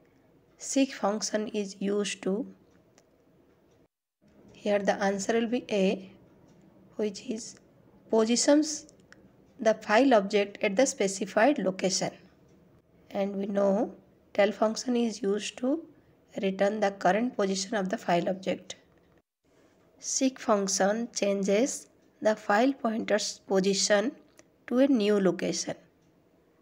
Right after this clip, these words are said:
In question number seven, which is not the valid mode for binary files?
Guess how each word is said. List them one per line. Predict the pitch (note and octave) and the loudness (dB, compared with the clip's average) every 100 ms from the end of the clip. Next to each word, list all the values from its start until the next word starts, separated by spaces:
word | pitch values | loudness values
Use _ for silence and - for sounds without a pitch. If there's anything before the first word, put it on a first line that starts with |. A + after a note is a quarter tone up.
| _ _ _ _ _ _ _ _ _ _ _ _ _ _ _ _ _ _ _ _ _ _ _ _ _ | _ _ _ _ _ _ _ _ _ _ _ _ _ _ _ _ _ _ _ _ _ _ _ _ _
In | G#3+ | -10
question | A3 - A3+ - C4+ | -6 -4 -4 0 2
number | D4 D4 | 6 6
seven, | D4 - F3+ D#3+ F#3 C4+ - - | 6 4 6 4 2 -2 -4 6
which | A#3+ A#3 - | 6 4 2
is | B3 C4 | 2 2
not | A3+ G3+ G3+ A#3+ D4 - | 0 2 4 4 0 -2
the | B3 | 0
valid | A3 G3+ G3 A3+ G#3 | 4 4 6 2 2
mode | G3 F3+ F#3+ - - _ _ | 4 4 2 -2 -20 _ _
for | _ B3 | _ 0
binary | G#3 F#3 F3+ F#3 A#3+ | 6 6 6 2 0
files? | - D3 - - | 0 0 -2 -14